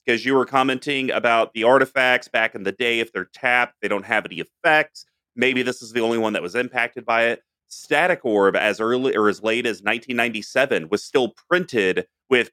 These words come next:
players cannot untap more than two permanents during their untap phases, but then erratated at least, uh, by two thousand one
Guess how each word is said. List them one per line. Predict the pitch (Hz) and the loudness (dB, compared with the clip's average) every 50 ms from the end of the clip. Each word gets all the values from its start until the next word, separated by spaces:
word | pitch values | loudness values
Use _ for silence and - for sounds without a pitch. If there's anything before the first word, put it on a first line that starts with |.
| _ _ | _ _
players | 139 131 127 127 123 | -2 0 2 0 0
cannot | - - 127 117 117 117 - | -2 -2 0 0 0 0 -2
untap | 110 107 104 - 123 120 - | -4 -8 -6 -4 -2 -2 -2
more | 104 117 113 | -2 -2 -2
than | 104 104 101 | -2 -4 -6
two | - 123 120 | -8 -10 -12
permanents | - _ 117 110 107 104 - | -12 _ -10 -8 -6 -8 -6
during | _ 110 101 92 | _ -6 -4 -2
their | 92 90 | -2 -4
untap | 90 87 - 123 120 117 - _ | -4 -4 -4 -4 -4 -4 -4 _
phases, | - 92 92 85 - 90 87 87 - _ _ _ _ _ _ | -8 -8 -8 -8 -8 -10 -10 -10 -12 _ _ _ _ _ _
but | 127 123 - | -4 -2 -2
then | 123 117 110 - - | -2 -4 -4 -2 -2
erratated | 117 113 101 92 95 110 120 131 143 151 135 123 107 104 101 92 90 92 90 90 90 85 98 95 - _ _ _ _ _ | 0 0 0 0 2 2 2 4 2 0 0 -2 -2 -2 -2 -2 0 0 0 0 -2 -4 -6 -12 -12 _ _ _ _ _
at | - 101 104 - | 0 0 0 0
least, | 107 113 117 131 135 127 127 - - - _ - | -2 -4 -4 -2 -2 -4 -6 -8 -10 -18 _ 0
uh, | 107 107 104 104 104 | 2 4 6 4 4
by | 92 - 107 104 104 101 101 101 | 4 2 2 4 4 4 2 2
two | 98 - 127 113 | -2 -6 -10 -4
thousand | - 117 110 104 101 98 104 101 92 92 92 95 | 0 2 2 2 2 0 -2 -6 -6 -8 -12 -2
one | 101 113 127 123 110 95 90 85 82 87 90 98 | 0 2 4 4 4 2 2 0 0 -2 -2 -4